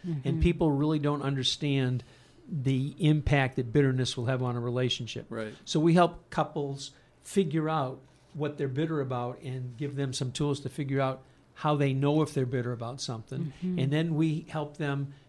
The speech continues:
Speaker 2: figure out what the Lord says about forgiveness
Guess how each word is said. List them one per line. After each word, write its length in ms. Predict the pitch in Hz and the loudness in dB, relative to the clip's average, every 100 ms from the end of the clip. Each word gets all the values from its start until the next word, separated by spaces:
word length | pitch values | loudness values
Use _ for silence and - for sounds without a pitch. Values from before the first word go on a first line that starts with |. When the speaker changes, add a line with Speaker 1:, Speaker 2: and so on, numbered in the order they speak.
| - | -20
Speaker 2:
figure 600 | - - 160 139 135 139 | -20 -8 -6 -4 -4 -2
out 320 | 143 127 143 - - | -2 -2 -6 -14 -12
what 340 | 131 135 135 - 185 | -6 -6 -6 -10 -10
the 80 | 139 | -2
Lord 280 | 139 196 196 | 4 4 4
says 180 | 147 135 | 2 2
about 280 | 131 123 | 0 -4
forgiveness 600 | - 127 127 117 123 - | -4 -4 -4 -6 -10 -12